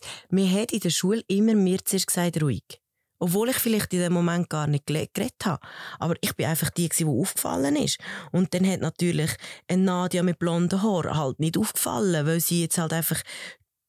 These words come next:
vielleicht eher ruhig war, wenn der Lehrer geschaut hat. Aber wenn sie geredet hat, dann bin ich zusammen gestaucht worden. Das ist halt einfach schon,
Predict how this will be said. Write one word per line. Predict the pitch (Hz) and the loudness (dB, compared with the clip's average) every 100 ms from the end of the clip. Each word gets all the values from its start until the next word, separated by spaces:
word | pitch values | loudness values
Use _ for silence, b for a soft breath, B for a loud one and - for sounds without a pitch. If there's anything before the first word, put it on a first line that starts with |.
| _ - | _ -6
vielleicht | - 175 175 - - | 0 2 2 -2 0
eher | 180 170 | 0 2
ruhig | 180 202 | 2 2
war, | - - 185 170 | 0 0 0 2
wenn | 165 | 0
der | 160 | 0
Lehrer | 170 165 156 - | 2 2 0 0
geschaut | 170 190 - | 0 0 -2
hat. | 233 | -4
Aber | - 165 - - - | -4 -4 -6 -8 -6
wenn | 123 165 165 | -2 0 0
sie | - 185 | 0 -2
geredet | - 202 - | -2 -2 0
hat, | 175 147 B B - | -2 -4 B B -4
dann | 165 151 | 0 2
bin | 143 | 2
ich | 151 190 - - _ _ | 2 0 -2 -6 _ _
zusammen | - 180 180 175 165 - - | -4 -2 0 0 0 -4 -6
gestaucht | - 202 202 - | -2 0 0 0
worden. | 220 156 - 147 139 | 0 0 -2 -2 -2
Das | 143 156 - | -2 -2 0
ist | 165 | -2
halt | - | -2
einfach | 127 - - | -4 -4 -2
schon, | - 180 | 0 -2